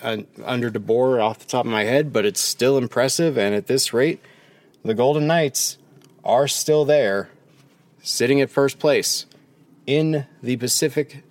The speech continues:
Division, two points clear of the Edmonton Oilers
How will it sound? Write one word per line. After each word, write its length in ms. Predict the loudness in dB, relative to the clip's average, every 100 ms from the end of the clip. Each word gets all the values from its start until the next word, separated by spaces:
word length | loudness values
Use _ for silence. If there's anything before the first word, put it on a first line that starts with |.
| -6
Division, 640 | -2 2 2 2 -2 -4 -10 _
two 220 | -4 -2
points 380 | -2 -2 -2 -4
clear 500 | -4 0 2 0 -4 -12 _ _ _ _ -20 _ 0
of 240 | 0 2
the 160 | -2 -2
Edmonton 420 | 0 0 0 -2
Oilers 540 | 0 0 0 -2 -4